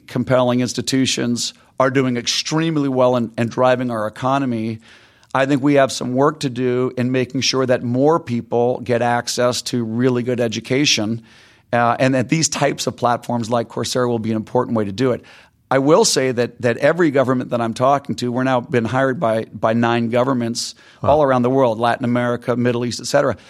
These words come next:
Speaker 1: They all believe that education will be the foundation of economic success or failure if, if you don't have skills to perform the jobs of the future.
Speaker 2: Yeah.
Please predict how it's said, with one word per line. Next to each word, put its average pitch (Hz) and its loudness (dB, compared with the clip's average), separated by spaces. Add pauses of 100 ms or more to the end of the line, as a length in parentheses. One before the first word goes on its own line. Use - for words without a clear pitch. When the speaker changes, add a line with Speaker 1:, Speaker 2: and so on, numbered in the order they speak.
(140)
Speaker 1:
They 143 4
all 156 4
believe 131 0
that 113 -4
education 131 0
will 131 0
be 127 -2
the 120 -2
foundation 120 0
of 113 -2
economic 113 -2
success - -2 (460)
or 135 4
failure 135 2
if, 117 -8
if 117 -4
you 123 -2
don't 127 0
have 113 0
skills 117 -2 (280)
to 131 -2
perform - 0
the 117 2
jobs 107 0
of 104 -8
the 98 -10
future. 104 -4
Speaker 2:
Yeah. 78 -6